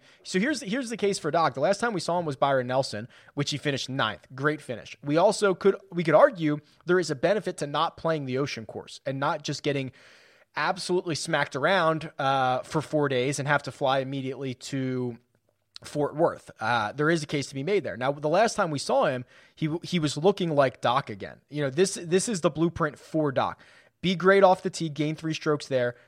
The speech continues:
Um, I would probably prefer he be a little bit better on approach, but that's, that's okay. And then a zero around the green, and he gained strokes putting. He has now gained strokes putting in two straight events in over his last six rounds.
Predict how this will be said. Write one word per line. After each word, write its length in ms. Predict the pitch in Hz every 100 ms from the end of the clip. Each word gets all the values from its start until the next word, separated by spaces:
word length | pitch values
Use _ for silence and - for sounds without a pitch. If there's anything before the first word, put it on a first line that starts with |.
| _
Um, 480 | 123 127 120 117 139 _ _ -
I 80 |
would 140 | 151 139
probably 240 | 165 185
prefer 300 | 175 170 170
he 40 | 156
be 100 | 151
a 60 |
little 220 | 131 151
bit 160 | 156 156
better 260 | 147 147 147
on 120 | 131
approach, 400 | - 143 214 -
but 120 | 135
that's, 280 | 131 135 -
that's 240 | 127 131
okay. 340 | 120 - 135 - - - _
And 140 | 165 160
then 140 | 160 -
a 100 | 147
zero 480 | 123 143 196 208 202
around 280 | 185 180
the 60 | 175
green, 280 | 147 160 170 -
and 140 | 160
he 60 | 156
gained 260 | 143 143
strokes 320 | 139 - 135 -
putting. 280 | 131 104
He 100 | 101
has 100 | 131
now 160 | 139 156
gained 240 | 185 240
strokes 220 | 208 220 -
putting 340 | 214 175 139 - _ _
in 100 | 151
two 180 | 139 185
straight 280 | - 160 135
events 300 | 120 98 -
in 100 | 131
over 240 | 156 143
his 100 | 139
last 280 | 127 123 -
six 180 | 117 -
rounds. 240 | 98 -